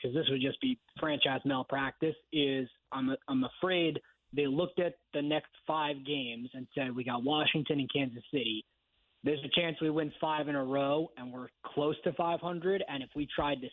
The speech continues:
sell pieces, the fans would go insane." I just really hope that's not the case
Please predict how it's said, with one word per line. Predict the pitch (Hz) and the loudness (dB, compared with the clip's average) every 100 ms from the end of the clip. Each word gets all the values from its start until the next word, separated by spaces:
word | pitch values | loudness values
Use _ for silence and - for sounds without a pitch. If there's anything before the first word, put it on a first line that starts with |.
| - | -4
sell | 147 139 | -2 -2
pieces, | - 147 - 165 123 | 0 0 2 -2 -2
the | 131 | -4
fans | - 143 143 123 | 0 2 2 0
would | 131 | 0
go | 139 131 123 - | 0 -2 -6 -2
insane." | 131 127 - 131 139 170 175 - _ - | 0 0 0 0 2 2 0 -6 _ -4
I | |
just | 156 135 | 0 0
really | 160 170 | 2 2
hope | 156 139 - | 2 0 -2
that's | 139 - | -2 -4
not | 123 110 | -10 -12
the | 117 | -12
case | - 113 | -10 -10